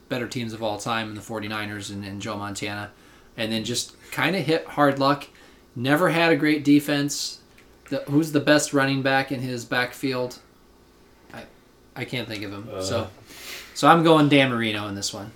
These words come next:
Speaker 1: John, you got
Speaker 2: So
Speaker 1: to
Speaker 2: I
Speaker 1: break
Speaker 2: get
Speaker 1: the
Speaker 2: to be
Speaker 1: tie.
Speaker 2: the tiebreaker. I feel like if Dan Marino would have played in the two thousands, he would have thrown for, like,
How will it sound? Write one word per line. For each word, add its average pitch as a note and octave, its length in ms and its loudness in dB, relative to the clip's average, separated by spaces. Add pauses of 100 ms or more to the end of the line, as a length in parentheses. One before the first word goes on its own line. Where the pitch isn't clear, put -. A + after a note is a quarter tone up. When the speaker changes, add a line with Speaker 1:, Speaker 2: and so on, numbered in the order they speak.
(460)
Speaker 1:
John, C#3 300 -2
you C3 100 -2
got C3 120 2
Speaker 2:
So A#2 60 -2
Speaker 1:
to A2+ 40 0
Speaker 2:
I A#2 60 0
Speaker 1:
break B2+ 100 4
Speaker 2:
get C3 160 4
Speaker 1:
the C3+ 60 2
Speaker 2:
to A2+ 60 4 (180)
be G#2+ 40 -6
Speaker 1:
tie. B2+ 220 4
Speaker 2:
the - 80 -2
tiebreaker. A#2+ 440 2 (640)
I G3 180 12
feel F3+ 420 6
like C#3 440 10 (1120)
if A2+ 200 -4
Dan C#3 320 4
Marino B2 680 2
would A2 180 2
have G#2 160 0
played A2 280 2
in G#2 80 -2
the F#2+ 100 -4
two G#2+ 200 -4
thousands, F#2 640 -2
he G#2 100 -8
would F#2+ 140 -2
have - 140 -4
thrown F#2 280 -2
for, F#2 200 -6
like, F2 240 -4